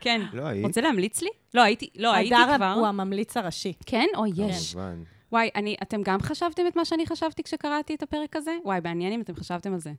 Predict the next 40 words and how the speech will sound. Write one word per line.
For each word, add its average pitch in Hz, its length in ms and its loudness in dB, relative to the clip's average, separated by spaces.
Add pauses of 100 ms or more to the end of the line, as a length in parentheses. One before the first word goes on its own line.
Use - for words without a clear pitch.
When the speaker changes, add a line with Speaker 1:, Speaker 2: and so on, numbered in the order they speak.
Speaker 3:
מה? 202 160 -6 (300)
Speaker 1:
אתם 202 100 -8
מכירים 202 340 -4
שבכזה 175 720 -2 (200)
עשרה 175 300 -4
פרקים 190 300 -6
האחרונים 180 500 -2
בפודקאסט 170 640 -4
של 180 100 -4
דור 185 220 -2
כהן, 180 340 -4 (580)
אז 196 160 -2
הוא 196 80 2
אומר 190 160 2
שהוא 220 160 -4
עושה 202 180 -4
אודישנים 226 580 -2 (340)
לפסיכולוג? 175 1000 -4 (220)
Speaker 2:
אה, 95 180 -6
Speaker 1:
אתם 90 100 -6
זוכרים 98 220 -4
את - 40 0
זה? 113 80 2
Speaker 2:
אני 120 100 0
רק 302 60 -2
שמעתי 101 240 -4
את 104 100 -12
הפרק 98 360 -6
שהם 87 240 -10
נפרדו, 85 560 -8 (240)
זה 92 100 -12
היה 87 100 -6
בדיוק 87 360 -12
עם, 87 180 -10
אה, 85 260 -10
עמרי 85 220 -12
Speaker 1:
שהוא, 214 140 0
Speaker 2:
יגל. 185 100 -6
Speaker 1:
הוא 233 80 0
חשב, 233 380 0